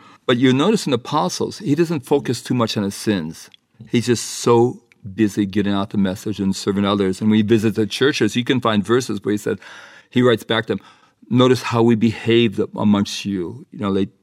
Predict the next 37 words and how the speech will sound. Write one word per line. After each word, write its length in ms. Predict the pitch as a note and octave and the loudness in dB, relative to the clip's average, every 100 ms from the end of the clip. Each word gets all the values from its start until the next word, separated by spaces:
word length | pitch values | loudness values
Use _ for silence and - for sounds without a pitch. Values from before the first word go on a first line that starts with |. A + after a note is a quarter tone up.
| _ | _
try 360 | - D3+ C3 A#2+ | -4 0 2 2
to 80 | |
be 100 | A#2 | 2
a 60 | A#2 | 2
sample, 500 | - A2+ A2 A2 A2+ | 0 -2 -2 0 -2
try 380 | - - A#2 B2 | -2 0 2 4
not 260 | A#2+ A2+ | 2 2
to 140 | - G#2+ - - - | 0 -2 -4 -20 -2
take 220 | C3+ B2 | 0 2
anything 400 | A#2+ A#2+ A#2 A2+ | 2 2 2 2
from 140 | A2+ | 2
the 80 | A2 | 4
local 340 | A2 A2 A2 A2 | 4 2 2 0
church 460 | - A2 G#2+ G#2 | 0 2 2 2
and 100 | G#2+ | 2
be 120 | A2+ | 4
a 40 | A2 | 2
blessing 460 | F#2+ A#2+ A#2 B2 | 2 0 0 0
to 120 | A2 A#2 | 0 0
them 200 | G#2+ G#2+ | 2 0
in 140 | G#2 _ _ - | -2 _ _ -4
every 400 | C3+ A#2 G#2 A#2 | -2 0 0 2
way. 400 | A#2+ D#3 G2+ F2 - - _ - | 4 2 2 -2 -10 -20 _ -4
But 220 | A#2+ - | -4 -4
Paul 400 | - D3 D#3+ B2 | -4 -2 0 0
obviously 500 | A#2 C#3+ F3 - G2+ | 0 0 0 -2 -4
had 380 | G2 F2 F2+ A2+ - _ _ _ _ | -4 -6 -8 -10 -14 _ _ _ _
sins. 440 | - G3 E3 F#2+ G#2 - _ - | -2 2 2 0 -6 -20 _ -4
I 100 | A2+ | 0
mean, 160 | A2 | 2
Second 380 | G#2+ D3+ C3 B2+ | 2 0 2 0
Corinthians 480 | - C3 B2+ A#2+ G#2+ | 2 0 2 2 0
twelve, 580 | - B2+ D3 A2+ G2+ - | -2 2 4 4 2 0
verses 300 | A#2 A2 G#2+ | -2 0 -4
seven 280 | - A#2+ A2+ | -2 0 0
through 140 | G#2 | 0
ten, 340 | G2 C#3+ C3+ | 0 0 0